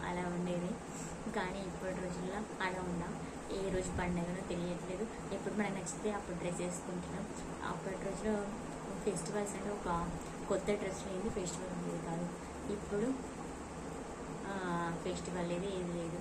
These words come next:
ఫెస్టివల్స్కైనా నార్మల్ డేస్కైనా డిఫరెన్స్ లేకుండా పోతుంది.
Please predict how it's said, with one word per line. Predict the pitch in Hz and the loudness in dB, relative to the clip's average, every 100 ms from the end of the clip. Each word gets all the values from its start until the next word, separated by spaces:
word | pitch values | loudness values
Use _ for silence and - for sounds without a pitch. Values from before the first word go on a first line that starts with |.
| - - - - 196 | -4 -6 -8 -4 0
ఫెస్టివల్స్కైనా | 185 - 180 175 - 185 180 180 | 0 0 0 0 0 -2 0 0
నార్మల్ | 175 170 170 | 0 0 0
డేస్కైనా | 170 185 180 | 0 0 2
డిఫరెన్స్ | 165 - 175 175 175 | 2 2 0 0 0
లేకుండా | 175 165 170 175 | -2 0 0 0
పోతుంది. | 165 165 160 165 165 170 | 0 -2 0 0 0 0